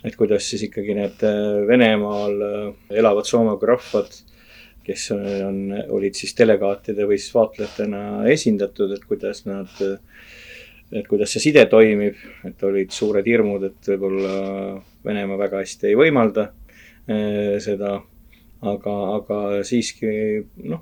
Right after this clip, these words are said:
peab ütlema, et, eh, mõningaid probleeme oli, kuid, kuid, eh, üldiselt siiski see side toimis, ettekanded toimisid, tervitused, eh, toimisid, nii et, et, eh, sellega nagu meil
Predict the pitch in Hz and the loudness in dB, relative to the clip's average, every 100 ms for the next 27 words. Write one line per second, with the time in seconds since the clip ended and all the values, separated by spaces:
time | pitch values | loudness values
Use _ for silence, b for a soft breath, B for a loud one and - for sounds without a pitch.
0 | - 123 123 - 120 117 113 - 120 113 | -6 -4 -4 -2 0 2 0 -2 2 4
1 | 113 117 131 127 110 113 117 120 135 135 | 4 0 -2 0 0 0 -2 0 0 2
2 | 185 156 127 120 123 - - - - b | 2 2 0 -2 -6 -14 -20 -20 -20 b
3 | b b - 123 120 117 - 113 113 135 | b b -4 0 2 0 2 4 6 4
4 | 123 107 107 - 110 - 107 107 127 123 | 2 -4 -8 -8 -10 -6 -4 -4 0 4
5 | 110 107 127 160 139 117 120 - 120 117 | 4 4 0 0 2 2 0 -2 0 2
6 | 123 - 101 104 104 101 - 147 139 120 | 0 -2 -4 -4 -6 -8 0 2 4 2
7 | 110 - 123 120 110 - 107 107 104 - | -2 -2 0 0 -4 -8 -6 -4 -6 -6
8 | 107 107 - B B B B B - 107 | -8 -8 -12 B B B B B -4 -2
9 | 104 107 104 104 175 175 135 117 120 110 | -2 -2 -4 -2 2 4 4 2 0 -4
10 | 113 113 110 - 107 - - 110 110 110 | -4 -4 -4 -2 -2 -2 -2 2 2 2
11 | 131 127 110 107 104 - 107 104 107 104 | 4 6 4 0 -2 0 2 2 2 0
12 | 104 107 104 104 104 104 101 | -2 -4 -6 -6 -8 -8 -12